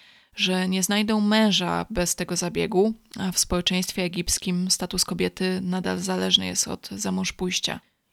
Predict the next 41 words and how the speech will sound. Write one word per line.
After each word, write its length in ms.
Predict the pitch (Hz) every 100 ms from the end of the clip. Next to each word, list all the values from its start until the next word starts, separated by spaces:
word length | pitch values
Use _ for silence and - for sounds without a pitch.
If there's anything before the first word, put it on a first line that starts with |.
| -
Inne 260 | 214 226 226
kobiety 360 | 214 202 196
oczywiście 360 | 180 180 - 185
wierzą 380 | 185 180 185 180
nadal, 320 | 180 180 185
że 140 | 190
wymaga 320 | 185 190 185
tego 240 | 185 185 196
religia, 460 | 190 196 180 185
tradycja 680 | 175 180 170 170 - 175 175 185 208
czy 140 | - 185
moralność, 840 | 185 190 180 165 170 214 - - _ - - - _
ale 500 | - 190 190 202 202
często 380 | - 220 226 233
pojawia 340 | 233 220 208
się 120 | 202 214
też, 380 | 208 190 -
e, 380 | 190 190 190 185 196
wątek 420 | 196 202 190 -
swego 300 | - 190 190
rodzaju 380 | 185 170 185 180
zemsty 380 | 175 185 170 -
pokoleniowej. 840 | - - 160 - 180 - - - _ _ _ -
Podsumować 540 | - - 202 208 214
go 80 | 202
można 280 | 196 190 190
w 60 |
ten 160 | - 196
sposób, 580 | - 185 190 - 202 -
że 360 | 185 190 185 185
skoro 300 | - 190 185
mnie 240 | 190 226
poddano 560 | 226 185 160 180 175 175
temu 220 | 175 175
zabiegowi 720 | 175 175 175 175 170 170 -
i 20 |
ja 160 | 180 185
z 60 | -
tego 180 | 175
powodu 360 | 185 180 180 180
cierpiałam, 720 | - - - 92 190 202 208